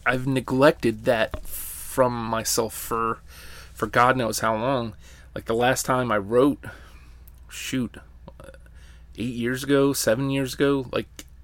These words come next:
sat down and wrote. You know, I've got notebooks full of just stupid stories that I've, I've written over the years, and I've got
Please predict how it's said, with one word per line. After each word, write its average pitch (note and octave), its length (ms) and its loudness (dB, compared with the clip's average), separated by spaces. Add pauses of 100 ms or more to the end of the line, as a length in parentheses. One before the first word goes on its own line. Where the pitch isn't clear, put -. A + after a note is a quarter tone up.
(240)
sat - 360 0
down A#2+ 200 2
and F#2 240 -8
wrote. A#2+ 360 0 (500)
You A2 120 -8
know, A2+ 80 -4
I've A2 100 -8
got B2 200 4
notebooks A#2+ 560 0
full A#2 340 2
of A2+ 600 -2
just - 360 -6
stupid B2+ 460 -2
stories A#2 560 0
that A2 120 2
I've, G#2+ 280 0
I've A2+ 200 -2
written A2 360 -6 (840)
over B2+ 180 -2
the A#2 60 -6
years, A2+ 420 -2
and G#2+ 240 -4 (440)
I've G#2+ 120 -6
got G#2+ 220 4